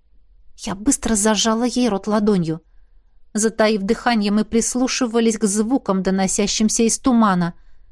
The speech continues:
Тихий скрип раздавался откуда-то справа, словно кто-то медленно шёл по свежевыпавшему снегу.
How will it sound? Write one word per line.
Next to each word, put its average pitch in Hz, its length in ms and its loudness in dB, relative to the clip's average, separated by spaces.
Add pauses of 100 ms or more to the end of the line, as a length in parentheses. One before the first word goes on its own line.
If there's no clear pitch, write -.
(320)
Тихий - 340 -6
скрип - 400 -6
раздавался 185 560 -4
откуда-то 196 420 -6
справа, 214 680 -2 (480)
словно 196 440 -2
кто-то - 260 -2
медленно 226 520 2
шёл 233 380 -2
по 196 140 -4
свежевыпавшему 202 1120 -2
снегу. 175 640 0